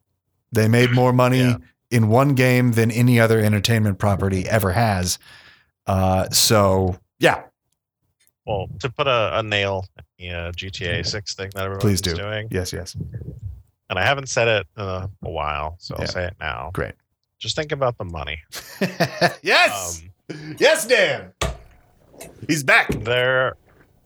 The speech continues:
Speaker 2: like, they're gonna wanna launch on the precipice of next gen. Or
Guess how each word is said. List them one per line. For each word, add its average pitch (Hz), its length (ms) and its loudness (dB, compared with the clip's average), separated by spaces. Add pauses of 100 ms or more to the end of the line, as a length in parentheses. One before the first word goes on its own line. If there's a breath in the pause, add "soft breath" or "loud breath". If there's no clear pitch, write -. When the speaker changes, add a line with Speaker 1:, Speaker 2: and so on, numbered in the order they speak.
Speaker 2:
like, 107 240 2 (120)
they're 131 160 4
gonna 156 180 2
wanna 147 240 2
launch 117 600 0 (120)
on 101 400 -2
the 95 80 -6
precipice 95 640 -4
of 85 420 -6
next 78 240 -8
gen. 78 240 -8
Or 71 100 -14